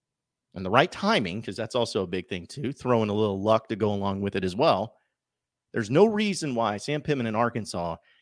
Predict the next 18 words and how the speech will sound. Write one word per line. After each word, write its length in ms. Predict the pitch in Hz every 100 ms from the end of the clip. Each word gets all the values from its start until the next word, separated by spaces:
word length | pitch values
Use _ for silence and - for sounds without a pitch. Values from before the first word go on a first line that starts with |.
| _ -
can't 340 | 147 160 123
be 400 | 123 120 117 110
a 120 | 107
program 640 | 98 - 135 131 117 110 101
that 160 | 82
year 480 | 85 104 135 151 156 -
after 280 | 95 - 82
year 400 | 95 135 143 - _ _
after 300 | 107 - 98
year 480 | 92 120 95 73 - _ _ _ _ _
continues 640 | 123 - - 165 180 151 -
to 100 | 98
be 160 | 110
highly 420 | 92 113 123 135
competitive 540 | 113 123 123 98 90 90
in 100 | 85
this 140 | 87
conference. 520 | - 73 _ _ -